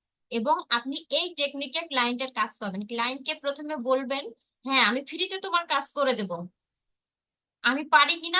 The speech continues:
তুমি দেখো।" তখন আমরা ক্লায়েন্টের কাজ নিয়ে এইভাবে ক্লায়েন্টকে একটা শিট তৈরি করে দেবো। শিট তৈরি করে দেওয়ার পরে ক্লায়েন্ট যখন দেখবে যে না,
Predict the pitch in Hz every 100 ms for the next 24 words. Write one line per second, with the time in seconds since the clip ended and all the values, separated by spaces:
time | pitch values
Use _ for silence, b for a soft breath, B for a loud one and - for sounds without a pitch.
0 | 381 311 285 220 226 214 175 - _ _
1 | _ _ _ _ - 254 - 330 453 262
2 | 247 254 277 254 262 277 285 294 262 277
3 | 254 269 339 359 269 262 302 311 359 247
4 | 240 262 285 277 294 302 339 339 - 339
5 | 302 294 240 196 190 202 - 349 - -
6 | 311 330 359 392 254 254 254 247 226 254
7 | - _ _ _ - 247 262 381 403 269
8 | 285 294 294 208 254 220 196 311 - _
9 | - 254 240